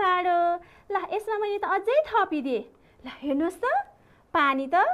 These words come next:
कस्तो राम्रो है, बोतल जस्तै भयो नि है, बोतलको जस्तै आकार आयो। हेर्नुहोस् त, अघि जगमा राख्दा चाहिँ यस्तो आकार, यस्तो भाँडोमा राख्दा यस्तै आकार बन्दो रहेछ। अब यसैलाई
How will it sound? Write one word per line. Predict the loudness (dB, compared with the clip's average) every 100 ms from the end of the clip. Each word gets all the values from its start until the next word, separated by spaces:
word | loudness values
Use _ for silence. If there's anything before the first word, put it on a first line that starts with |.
| -2 -8
कस्तो | -8 -4 0
राम्रो | 0 0 -2 -2
है, | -2
बोतल | 0 0 0 0 2
जस्तै | 2 2 -2 _ -4
भयो | 0 2 2 2
नि | -2
है, | -2 -4 -2
बोतलको | -4 -4 -4 -4
जस्तै | -4 -6 -2
आकार | -2 -2 -2 0
आयो। | -2 -4
हेर्नुहोस् | -6 -4 0
त, | 2 2 -2 -16 -4
अघि | -2 -2 0
जगमा | 0 0 0 -2
राख्दा | 0 0 -2
चाहिँ | -4 -4
यस्तो | -4 -4 -2 2 4 2
आकार, | 2 0 0 -6 -14 -20 -8
यस्तो | -6 2 4
भाँडोमा | 4 2 0 2 2
राख्दा | 2 0 -4
यस्तै | -6 -6 -6 -4
आकार | -4 -6 -4
बन्दो | -2 -2 0
रहेछ। | -2 -2 -6 -8 -12 -20 -10 0
अब | 2 2 0
यसैलाई | -2 2 2 2 -2 -2 -2 -2